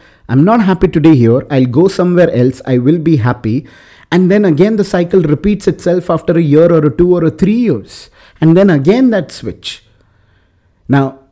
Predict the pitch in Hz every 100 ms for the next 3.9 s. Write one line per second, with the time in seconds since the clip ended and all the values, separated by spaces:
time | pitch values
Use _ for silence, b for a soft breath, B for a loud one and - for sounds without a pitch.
0 | _ - 160 202 254 170 135 220 160 123
1 | 120 - 190 156 95 67 - - _ -
2 | 120 135 139 214 233 175 127 156 202 185
3 | - 101 95 110 - 127 135 135 -